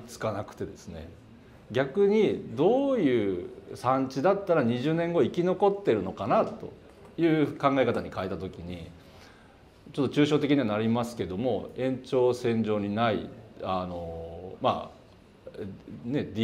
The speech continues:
ーエックスってやつが来て、今やジーエックスっていう言葉が流行りだし、一体十年後には何Xが来るのかと、次や、次なる課題は一体何だと日々考えるところであるんですけど、そうやって、あの、予想外の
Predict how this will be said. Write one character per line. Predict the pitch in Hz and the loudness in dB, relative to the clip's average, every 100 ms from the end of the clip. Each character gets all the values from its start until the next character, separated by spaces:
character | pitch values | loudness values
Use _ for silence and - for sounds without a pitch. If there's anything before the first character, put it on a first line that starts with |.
| 110 107 | 2 0
ー | |
エ | 101 | -4
ッ | - | -6
ク | - | -16
ス | - - | -16 -16
っ | - - - | -18 -20 -14
て | |
や | 85 | -14
つ | 85 | -12
が | |
来 | 82 | -16
て、 | - 82 78 80 - - - - | -14 -12 -12 -16 -20 -20 -14 -2
今 | 113 98 | 0 0
や | 95 | -2
ジ | 87 110 | -6 -2
ー | 127 123 | 0 2
エ | 120 | 0
ッ | - | -2
ク | - | -14
ス | - 92 | -12 -12
っ | 69 - - - | -12 -18 -20 -12
て | 92 | -6
い | 90 | -6
う | 90 | -6
言 | 95 92 | -6 -6
葉 | |
が | 87 104 | -6 -6
流 | 98 | -6
行 | 95 | -4
り | 87 | -6
だ | 85 | -8
し、 | - 85 - - - - - | -10 -12 -14 -20 -20 -20 -10
一 | 98 | -10
体 | - 127 123 113 | -2 2 2 0
十 | 98 123 | -2 -2
年 | 127 123 | -2 -2
後 | 127 | -2
に | |
は | 92 | -2
何 | 95 117 | -2 0
X | 131 135 - 110 | 0 -2 -8 -8
が | 90 | -6
来 | 107 | -6
る | 92 | -6
の | |
か | 80 87 - - 107 - - - - | -6 -10 -10 -14 -16 -20 -20 -20 -10
と、 | 107 | -10
次 | - 127 151 | -2 2 4
や、 | 117 | 2
次 | 104 127 170 | 0 0 4
な | 110 | 2
る | 113 | 2
課 | 120 | 0
題 | 107 | 2
は | 107 | 0
一 | 110 | 0
体 | 113 | 2
何 | 135 165 131 | 4 4 2
だ | 95 | -2
と | 90 90 - - - - | -4 -10 -14 -20 -16 -6
日 | 113 139 | 0 2
々 | 110 | 6
考 | 120 131 135 | 6 10 8
え | |
る | 107 | 8
と | 101 | 4
こ | 101 | 0
ろ | |
で | 101 | 0
あ | |
る | 104 | 0
ん | 90 | -2
で | 92 | -8
す | - | -4
け | |
ど、 | 104 104 - - - | 0 0 -2 -10 4
そ | 160 | 6
う | |
や | |
っ | 147 | 8
て、 | 147 - - - | 4 4 -6 0
あ | |
の、 | 120 110 | 2 4
予 | 117 151 | 4 4
想 | - 277 247 | 2 2 4
外 | 117 92 | 2 0
の | 90 87 | -4 -10